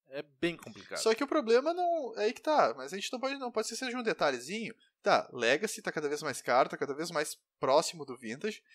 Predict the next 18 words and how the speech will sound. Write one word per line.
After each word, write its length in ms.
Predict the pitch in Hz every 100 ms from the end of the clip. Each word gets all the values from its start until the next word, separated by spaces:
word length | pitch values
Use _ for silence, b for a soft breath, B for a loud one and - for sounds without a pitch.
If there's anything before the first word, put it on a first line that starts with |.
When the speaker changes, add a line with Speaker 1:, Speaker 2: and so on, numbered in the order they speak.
| B _ -
Speaker 2:
mas 360 | 131 131 -
qualquer 380 | - 131 160 240
formato 420 | - 370 214 208
construído 720 | - 180 - 135 120 131 123 110
no 100 | 107
Magic 580 | 107 156 233 - 117 - _ _ _
não 200 | 143 160
foge 380 | - 147 175 247
muito 240 | 202 202
de 100 | 190
uma 160 | 214 226
realidade 480 | 220 220 175 147 170
de 80 | 175
que 200 | - 214
os, 160 | 214 -
as 160 | - -
cartas 300 | 151 156 -
tão 340 | 160 135 120